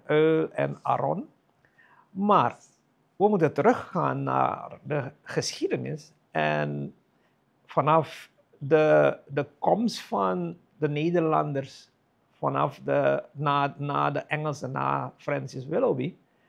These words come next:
is er strijd geleverd door de inheemse. En de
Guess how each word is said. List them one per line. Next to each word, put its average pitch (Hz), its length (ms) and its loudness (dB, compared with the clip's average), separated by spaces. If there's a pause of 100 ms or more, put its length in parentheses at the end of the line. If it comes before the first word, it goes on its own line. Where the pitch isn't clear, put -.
(360)
is 202 180 2
er 135 100 0
strijd 170 540 -4
geleverd 226 460 -4
door 175 160 0
de 170 140 -4
inheemse. 151 640 -6
En 131 220 -8
de 127 100 -10